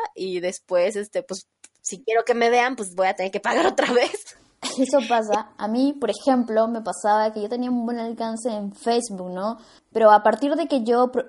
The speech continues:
Speaker 2: hice una promoción de mis talleres presenciales hace mucho tiempo, y hace, habrán sido tres años, no sé, más o menos, ese alcance,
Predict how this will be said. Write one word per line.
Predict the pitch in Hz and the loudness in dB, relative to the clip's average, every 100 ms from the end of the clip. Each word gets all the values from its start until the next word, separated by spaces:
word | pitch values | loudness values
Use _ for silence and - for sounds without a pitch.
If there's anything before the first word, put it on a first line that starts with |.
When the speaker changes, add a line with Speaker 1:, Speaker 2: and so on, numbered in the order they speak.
| - | -2
Speaker 2:
hice | 247 233 | -4 0
una | 247 226 | -2 0
promoción | 233 226 208 190 - 226 220 202 202 - | 2 2 2 -4 0 4 4 2 -6 -14
de | - 196 196 | -14 -2 -2
mis | 190 190 | -2 -2
talleres | 196 190 220 | 2 2 0
presenciales | 220 226 208 190 214 196 | -2 -4 -6 -2 -2 -2
hace | 208 208 | -4 -4
mucho | 214 208 214 208 | -2 -2 -4 -8
tiempo, | 208 196 190 196 | -4 -4 -4 -4
y | 196 | -2
hace, | 185 - 185 170 - | -2 -4 -6 -6 -6
habrán | - 185 180 | -4 -2 -4
sido | 190 180 | -6 -6
tres | 190 - | -8 -6
años, | 185 220 202 180 180 - | -4 -2 -4 -8 -12 -12
no | 196 | -12
sé, | 190 208 208 | -4 -2 -2
más | 196 190 | -4 -8
o | |
menos, | 185 202 226 349 - - - - | -4 -2 0 -2 -6 -20 -20 -12
ese | 220 294 | -2 2
alcance, | 285 285 277 269 254 233 240 | 4 4 6 4 2 -2 -4